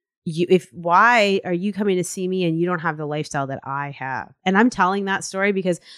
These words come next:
I think a lot of coaches can resonate, where there are a lot of coaches that are doing all the things, and kudos to them.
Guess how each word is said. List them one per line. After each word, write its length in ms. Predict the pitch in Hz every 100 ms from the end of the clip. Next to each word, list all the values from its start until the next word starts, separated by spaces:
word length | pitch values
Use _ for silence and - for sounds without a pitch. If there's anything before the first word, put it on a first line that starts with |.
| -
I 80 | 180
think 180 | 185 220
a 60 | 196
lot 240 | 170 165
of 80 | 156
coaches 480 | - 175 175 185 -
can 180 | 170
resonate, 600 | 147 156 175 190 202 220 _ - _ 170
where 160 | 185
there 140 | 180 208
are 180 | 175 254
a 80 |
lot 160 | 196 156
of 60 | 160
coaches 260 | 165 165
that 100 | 165
are 80 | 170
doing 400 | 160 170 208 175 _
all 280 | 165 165 175
the 100 | 160
things, 540 | - 165 117 - -
and 160 | 202 196
kudos 560 | - 269 208 170 180 -
to 120 | 160
them. 340 | - - -